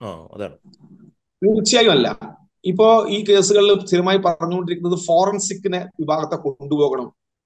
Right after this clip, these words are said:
Speaker 1: അതെ.
Speaker 2: ഫോറൻസിക് assistance ഉണ്ടാവണം. അപ്പൊ പുതിയൊരു കാര്യം ചെയ്യുമ്പോൾ പറയുന്നത് already forensic ഉണ്ട് നിയമത്തിൽ. ഇപ്പോ ഒരാൾ postmortem നടന്ന forensic ആണ്,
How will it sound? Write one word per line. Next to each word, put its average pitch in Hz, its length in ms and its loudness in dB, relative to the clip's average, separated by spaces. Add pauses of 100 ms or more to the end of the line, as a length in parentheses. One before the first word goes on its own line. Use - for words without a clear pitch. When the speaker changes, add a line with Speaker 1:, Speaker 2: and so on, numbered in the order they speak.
Speaker 1:
അതെ. 101 160 -12 (1120)
Speaker 2:
ഫോറൻസിക് 214 460 -2
assistance 160 420 -6
ഉണ്ടാവണം. 143 240 -4
അപ്പൊ 180 140 -8
പുതിയൊരു 190 360 -2
കാര്യം 175 240 0
ചെയ്യുമ്പോൾ 175 480 -4
പറയുന്നത് 131 300 -4 (1900)
already 226 400 0
forensic 220 500 -2
ഉണ്ട് 196 200 -2 (460)
നിയമത്തിൽ. 190 440 -4
ഇപ്പോ 196 600 -4
ഒരാൾ 190 260 -4
postmortem 196 480 -4
നടന്ന 190 180 -6
forensic 202 480 -4
ആണ്, 214 200 -6